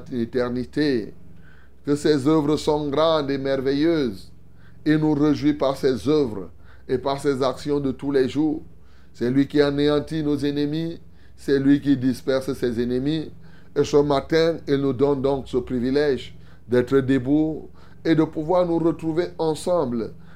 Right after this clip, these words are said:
dans le cadre de cette plateforme. Nous sommes à Fraîche Rosée, nous sommes au grand rassemblement de la grande famille.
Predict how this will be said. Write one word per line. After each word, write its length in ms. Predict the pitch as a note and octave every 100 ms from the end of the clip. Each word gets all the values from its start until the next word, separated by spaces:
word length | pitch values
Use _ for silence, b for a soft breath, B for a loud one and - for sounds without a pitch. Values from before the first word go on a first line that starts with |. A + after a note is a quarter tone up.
| B
dans 160 | C3 D3
le 140 | C#3+
cadre 340 | C#3+ C#3 C#3+ D3
de 100 | B2
cette 280 | C#3+ C3+
plateforme. 680 | - C#3 C3+ - D3 C3 G2+ - B B B
Nous 120 | G2+
sommes 380 | A2 D3+ D3 C#3+
à 100 | C3+
Fraîche 340 | B2 D3 - C3+
Rosée, 540 | C3+ A2+ C3+ D3 - - b b -
nous 120 | G#2+
sommes 340 | A#2 D3+ D3 D3
au 120 | D3
grand 260 | A#2+ D3 D3+
rassemblement 680 | C#3 C3 C3+ C#3 C#3 D3 D3
de 100 | C#3+
la 160 | C3+
grande 340 | A#2 C#3 C#3 C#3+
famille. 520 | C3 B2+ D3 D3